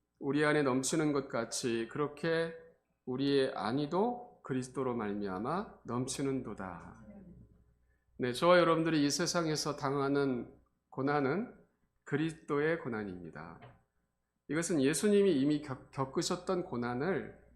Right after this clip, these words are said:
우리가 이 땅에서 삶을 살아가면서 경험하는 것입니다. 그리고 그 고난 가운데 그리스도로 말미암아 위안도 넘친다라고 하나님이 말씀하십니다.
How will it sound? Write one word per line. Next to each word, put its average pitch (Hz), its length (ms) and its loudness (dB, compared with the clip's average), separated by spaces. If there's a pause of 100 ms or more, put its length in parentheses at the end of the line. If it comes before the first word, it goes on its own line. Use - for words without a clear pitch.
(300)
우리가 127 360 0
이 123 180 -2
땅에서 117 520 -2
삶을 160 400 -2
살아가면서 143 840 -2
경험하는 127 500 -2
것입니다. 80 580 -10 (840)
그리고 131 160 -6
그 180 200 -2
고난 180 340 4
가운데 127 680 0 (480)
그리스도로 135 500 0
말미암아 110 720 -2 (440)
위안도 139 960 0 (260)
넘친다라고 139 1300 -2 (380)
하나님이 120 720 -2 (100)
말씀하십니다. 87 920 -10